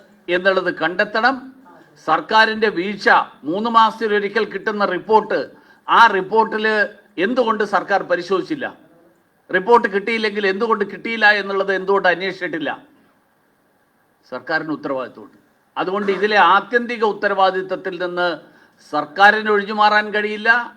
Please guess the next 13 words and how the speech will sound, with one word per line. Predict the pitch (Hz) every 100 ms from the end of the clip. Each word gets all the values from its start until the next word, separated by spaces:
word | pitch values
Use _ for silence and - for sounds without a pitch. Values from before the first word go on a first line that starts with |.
| _ _ _ -
വകുപ്പ് | 151 202 240 226
മന്ത്രിക്ക് | 214 208 202
ഒഴിഞ്ഞു | 196 196 208
മാറാൻ | 202 208 208
കഴിയില്ല. | 208 208 208 233 262 - - _ _ _ _ _ _ 135
അന്നത്തെയും | 170 208 208 226 233 240 214
ഇന്നത്തെയും | 190 233 233 226 214 214 202
വകുപ്പ് | 170 180 190 220
മന്ത്രിമാരും | 208 196 202 190 190 185 247 233 - _ -
ദേവസ്വം | 151 202 202 220 208 196
ബോർഡ് | 202 190
പ്രസിഡന്റുമാരും | 180 160 214 226 202 185 175 190 196 - _ _ 160
ഇതിന് | 185